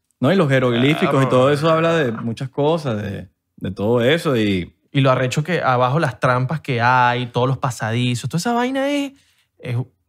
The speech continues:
Speaker 1: Coño, no es fácil.
Speaker 2: es complejo.
Speaker 1: No, y lo, y las cosas que aparecen, que, que son como diseños en lo, en los campos,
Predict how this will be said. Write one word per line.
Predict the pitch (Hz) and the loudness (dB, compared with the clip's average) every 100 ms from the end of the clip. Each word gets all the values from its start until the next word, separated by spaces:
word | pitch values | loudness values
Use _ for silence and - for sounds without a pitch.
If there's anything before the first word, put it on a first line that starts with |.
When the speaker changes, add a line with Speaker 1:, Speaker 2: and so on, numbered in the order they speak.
| _ _ | _ _
Speaker 1:
Coño, | - 95 127 104 | -12 -6 -4 -2
no | |
es | 101 | -4
fácil. | - 123 143 | 0 0 2
Speaker 2:
es | 117 | 2
complejo. | 208 - 262 196 226 240 143 | 2 0 -2 0 -2 0 0
Speaker 1:
No, | 117 160 | 2 4
y | |
lo, | 156 135 123 | 4 2 2
y | 127 | 0
las | 127 | -2
cosas | 123 120 156 | -2 -4 -2
que | |
aparecen, | 165 135 117 123 123 151 156 151 135 | -2 0 0 0 -2 -2 -2 -2 -2
que, | 123 110 | -2 -2
que | 117 110 | -4 -4
son | - 117 123 123 - | -4 -2 -2 -4 -6
como | - 143 139 117 101 92 - | -4 -2 0 0 -2 -8 -10
diseños | 113 113 - 113 113 127 147 | -4 -2 -2 -2 0 -2 -2
en | 127 110 | -2 -4
lo, | 104 | -6
en | - | -6
los | 104 95 | -8 -8
campos, | - 117 131 - 104 | -6 -2 -2 -4 -10